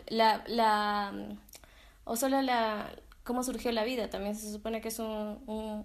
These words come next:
hecho único, ¿no? Y sin embargo son, son hechos científicos, no, que no se pueden replicar o no se han podido replicar, ¿no? En todo caso. Pero sí, eh, pero sí, sí hay mucha teoría y mucha, mucho, mucho modelamiento matemático y físico, por ejemplo, para,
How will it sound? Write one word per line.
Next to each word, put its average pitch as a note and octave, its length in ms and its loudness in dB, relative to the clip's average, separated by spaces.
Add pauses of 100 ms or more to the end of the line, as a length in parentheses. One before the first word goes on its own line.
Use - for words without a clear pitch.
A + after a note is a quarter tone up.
(120)
hecho G#3+ 240 -4
único, A3+ 420 -2
¿no? G3 220 -8 (100)
Y G#3 220 -6
sin A3 160 -4
embargo G#3 320 -2
son, G#3+ 380 -6
son G3+ 920 -8 (320)
hechos - 640 -6 (300)
científicos, G3+ 920 -6 (500)
no, A3 300 2 (160)
que A3 120 6
no A#3 100 4
se B3+ 80 0
pueden A#3 300 0
replicar G#3+ 720 2 (340)
o F#3+ 560 -2
no A3+ 140 4
se A#3 120 0
han G#3 100 -4
podido F3 240 -6
replicar, A3+ 400 -8
¿no? F#3+ 140 -8 (520)
En - 60 -20
todo G3 180 -8
caso. A3+ 360 -6 (160)
Pero A#3+ 200 6
sí, D#4 420 4 (320)
eh, A#3 200 0
pero C4 260 8
sí, D#4+ 320 2
sí D4+ 180 0
hay C#4 160 6
mucha C#4+ 360 0
teoría B3 380 -2
y B3 40 -4
mucha, A#3+ 560 -4
mucho, A3+ 540 -6
mucho G#3+ 300 -6
modelamiento G3 600 -6
matemático G#3 480 -8
y G#3+ 60 -8
físico, G#3 360 -8
por G3+ 140 -8
ejemplo, G3 340 -10
para, F#3+ 200 -8